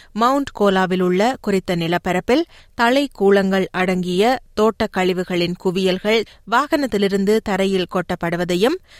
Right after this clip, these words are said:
அந்த வாகனத்தின் அருகில் சம்பந்தப்பட்ட நபர் நிற்பதையும் காட்டுகிறது.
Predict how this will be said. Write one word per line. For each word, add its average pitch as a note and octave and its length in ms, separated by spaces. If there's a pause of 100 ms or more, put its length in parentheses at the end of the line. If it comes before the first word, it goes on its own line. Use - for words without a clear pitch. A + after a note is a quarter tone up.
(140)
அந்த D4+ 220
வாகனத்தின் D4 540
அருகில் G#3+ 480
சம்பந்தப்பட்ட B3+ 680
நபர் G3 340
நிற்பதையும் G3+ 600 (100)
காட்டுகிறது. F#3 640